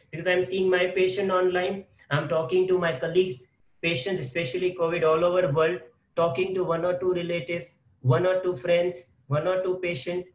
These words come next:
guiding them. It's more than normal, but still I get this space.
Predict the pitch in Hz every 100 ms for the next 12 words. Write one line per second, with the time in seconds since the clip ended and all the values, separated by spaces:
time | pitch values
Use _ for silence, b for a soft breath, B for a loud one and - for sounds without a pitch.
0 | _ _ 127 131 143 175 196 202 175 175
1 | 180 - _ _ _ _ _ _ - -
2 | _ _ _ _ _ _ _ _ _ -
3 | 131 151 233 311 - 262 240 226 208 175
4 | 131 - - 143 170 - - - 185 190
5 | 190 185 180 185 180 - - 170 - -